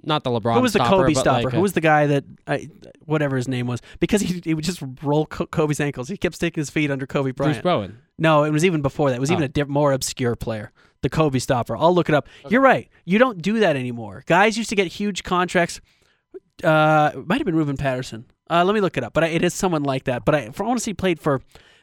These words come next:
Speaker 2: Milwaukee.
Speaker 1: I mean, what? Who, who signed Jason Collins because they could defend Shaquille O'Neal? Like, stuff like that. I don't know. It's just, uh, that's not what
Speaker 2: You might be
Speaker 1: anyone
Speaker 2: right.
Speaker 1: thinks
Speaker 2: I think
Speaker 1: anymore.
Speaker 2: it was Reuben Patterson. I think you're right.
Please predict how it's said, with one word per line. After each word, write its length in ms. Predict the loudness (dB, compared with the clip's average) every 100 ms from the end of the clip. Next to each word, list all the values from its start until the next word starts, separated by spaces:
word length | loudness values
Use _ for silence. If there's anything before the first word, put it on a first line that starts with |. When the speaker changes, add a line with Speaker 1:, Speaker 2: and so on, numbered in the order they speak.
| -6
Speaker 2:
Milwaukee. 840 | -2 0 4 2 2 -2 -2 -4 _ _
Speaker 1:
I 80 | 0
mean, 360 | 2 2 -2 -8 _
what? 300 | -2 0 0 -2
Who, 160 | -6 -4
who 140 | -4
signed 400 | -2 0 0 0
Jason 360 | -2 -2 -2 -8
Collins 480 | -2 0 0 -2 -6
because 360 | -6 -4 -2
they 120 | -2
could 120 | -4 -6
defend 640 | -6 -4 -4 -4 -8 -12 _ _
Shaquille 280 | -12 -6 -2
O'Neal? 400 | -2 -2 -6 -8
Like, 360 | -6 -6 -6 -18 _ _ _ _
stuff 220 | -2 0
like 160 | 0 2
that. 320 | 4 4 0 _ _ _ _ _ _ _ _ _ _ 0
I 60 |
don't 140 | 0 2
know. 200 | -2 -4
It's 180 | -8 -4
just, 340 | -4 -4 -14
uh, 60 | -16 -16 _ -20 -4
that's 300 | -2 -2 -4
not 320 | 2 2 2
what 180 | 0 0
Speaker 2:
You 60 | 2
might 60 | 4
be 60 |
Speaker 1:
anyone 80 | 6
Speaker 2:
right. 100 | 6
Speaker 1:
thinks 140 | 4
Speaker 2:
I 0 | 2
think 80 | 0
Speaker 1:
anymore. 160 | 2
Speaker 2:
it 40 | 0
was 100 | 0
Reuben 260 | -4 -4
Patterson. 520 | -4 -4 -6 -10 -16 -16 _ _
I 80 | -4
think 180 | -2
you're 100 | -2
right. 220 | -2 -4